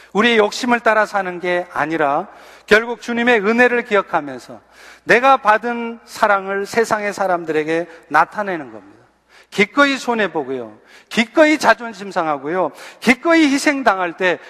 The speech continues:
결국은 그들은 우리를 통해서 그리스도의 사랑에 감동할 것이며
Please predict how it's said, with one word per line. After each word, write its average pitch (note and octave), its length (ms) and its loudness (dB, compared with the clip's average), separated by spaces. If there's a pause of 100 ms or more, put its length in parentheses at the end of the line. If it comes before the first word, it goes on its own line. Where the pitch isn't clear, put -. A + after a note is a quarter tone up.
(120)
결국은 B3+ 600 0
그들은 F3+ 540 -4 (180)
우리를 E3 300 -2
통해서 C3 560 -10 (260)
그리스도의 A3+ 440 0
사랑에 G#3 380 0
감동할 F3 480 0
것이며 D#3+ 560 -6